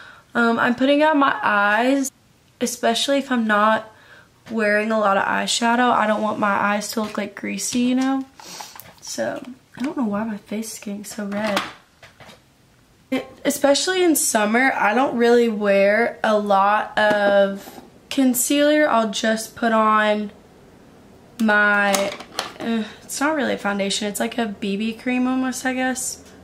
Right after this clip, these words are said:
Let me see what it says it is. What I use in the summer more, 'cause usually in the winter, I just use a concealer. I don't use the foundation. Um, but this is the Inflammable Pro Glow L'Oreal Paris.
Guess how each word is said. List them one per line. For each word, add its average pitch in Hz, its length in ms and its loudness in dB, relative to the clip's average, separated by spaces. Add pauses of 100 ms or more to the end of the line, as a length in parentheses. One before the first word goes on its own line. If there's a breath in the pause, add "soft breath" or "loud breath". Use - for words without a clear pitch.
(100)
Let 247 80 -2
me 254 60 -2
see 240 160 -4
what - 100 -4
it - 80 -10
says - 260 -10
it - 260 -18
is. - 200 -12 (320)
What 285 160 4
I 247 80 2
use 214 320 0
in 233 80 4
the 208 80 2
summer 202 420 2
more, 233 400 4 (680)
'cause 220 280 2
usually 262 520 4
in 233 200 2
the 208 120 2
winter, 202 540 2
I 208 220 2
just 196 420 0
use 233 140 0
a 247 40 -4
concealer. 262 420 0
I 226 140 2
don't 226 240 0
use 226 200 -4
the 233 60 -2
foundation. 214 880 0 (480 loud breath)
Um, 202 480 0
but 226 160 0
this 240 260 2
is 254 440 2
the 226 260 2
Inflammable 247 1120 0
Pro 240 400 2
Glow 220 520 2
L'Oreal 214 560 0
Paris. 220 640 -2